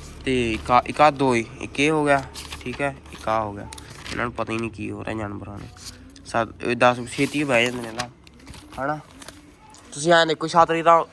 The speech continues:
ਲੱਗ ਰਹੀ ਸੀ, ਹਨਾ? ਜਮੀ ਟਾਈਮ ਤੇ ਬੈਠੇ ਨੇ, ਉਹਦੀ ਵੀਡੀਓ ਲਈ ਹੈ। ਜਦੋਂ ਬ-, ਮਤਲਬ ਇੱਕ ਸਕਿੰਟ 'ਚ ਬਹਿ ਕੇ ਉਹਦੀ ਵੀਡੀਓ ਸਟਾਰਟ ਕਰੀ ਆ, ਠੀਕ ਹੈ? ਤੇ ਬੈਠ ਤਾਂ ਉਹ ਵੀ ਸਕਦੇ ਸੀ, ਪਰ ਬੈਠੇ ਨਹੀਂ ਹੈਗੇ, ਹਨਾ? ਉਹ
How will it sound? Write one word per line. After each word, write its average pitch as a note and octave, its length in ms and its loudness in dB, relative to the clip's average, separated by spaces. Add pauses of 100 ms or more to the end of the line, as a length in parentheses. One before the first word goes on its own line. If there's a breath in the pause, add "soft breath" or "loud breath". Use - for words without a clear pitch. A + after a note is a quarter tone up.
ਲੱਗ D3 260 4
ਰਹੀ E3 160 0
ਸੀ, F3 120 -8
ਹਨਾ? F#3 180 -2
ਜਮੀ F#3 300 0
ਟਾਈਮ G3+ 380 4
ਤੇ F#3 120 -8
ਬੈਠੇ D#3 300 -6
ਨੇ, F3+ 100 -4
ਉਹਦੀ F#3 260 0
ਵੀਡੀਓ C3+ 340 -6
ਲਈ A#2+ 220 -8
ਹੈ। A#2 60 -14 (200)
ਜਦੋਂ D#3 200 -4
ਬ-, D#3 260 2
ਮਤਲਬ E3 440 -2
ਇੱਕ - 220 -16
ਸਕਿੰਟ - 500 -8
'ਚ - 120 -8
ਬਹਿ C#3 280 4
ਕੇ C#3 200 -8 (440 loud breath)
ਉਹਦੀ D#3 260 -2
ਵੀਡੀਓ D#3 280 -2
ਸਟਾਰਟ C#3 280 -2
ਕਰੀ B2+ 240 -4
ਆ, B2+ 100 -8 (260)
ਠੀਕ C#3 220 -2
ਹੈ? E3+ 120 -2 (2000 loud breath)
ਤੇ D#3+ 340 6
ਬੈਠ E3 280 6
ਤਾਂ A3 120 4
ਉਹ G#3 60 4
ਵੀ A3 60 0
ਸਕਦੇ G#3 280 4
ਸੀ, G3 100 -8
ਪਰ F#3+ 160 -2
ਬੈਠੇ E3 340 -4
ਨਹੀਂ D#3 120 -8
ਹੈਗੇ, D3 180 -8
ਹਨਾ? F3+ 200 -10
ਉਹ F#3 240 -12